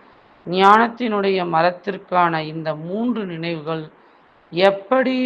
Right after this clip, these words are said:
மரத்திற்கு முதலில் விதை என்பது இருக்கிறது, அந்த விதை மூலமாக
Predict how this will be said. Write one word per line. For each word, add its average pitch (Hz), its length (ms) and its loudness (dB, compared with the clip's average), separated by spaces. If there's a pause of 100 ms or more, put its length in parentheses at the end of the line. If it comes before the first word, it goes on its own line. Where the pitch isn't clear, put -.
(100)
மரத்திற்கு 196 680 0 (100)
முதலில் 196 500 -4 (640)
விதை 202 380 -2 (120)
என்பது 180 500 0 (140)
இருக்கிறது, 170 680 -4 (680)
அந்த 220 400 0 (220)
விதை 208 340 -6 (160)
மூலமாக 175 680 -6